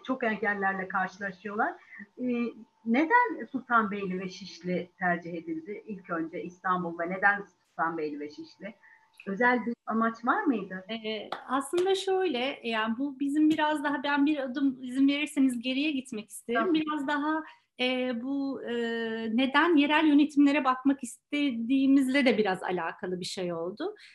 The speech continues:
Speaker 2: Şimdi dünyada, e, sığınmacıların, mültecilerin yüzde altmışı kentlerde yaşıyor. Türkiye'de bu oran yüzde doksan sekize kadar çıkıyor.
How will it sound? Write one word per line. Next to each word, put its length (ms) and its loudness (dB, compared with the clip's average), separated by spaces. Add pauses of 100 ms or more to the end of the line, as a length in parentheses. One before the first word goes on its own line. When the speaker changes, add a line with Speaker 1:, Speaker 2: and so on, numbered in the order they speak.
(120)
Speaker 2:
Şimdi 300 0
dünyada, 760 0
e, 320 -4
sığınmacıların, 680 0
mültecilerin 500 0
yüzde 260 -2
altmışı 480 -6
kentlerde 600 0
yaşıyor. 480 -4
Türkiye'de 520 -4
bu 120 -4
oran 320 2
yüzde 260 -4
doksan 360 -4
sekize 460 -4
kadar 380 -2
çıkıyor. 440 -10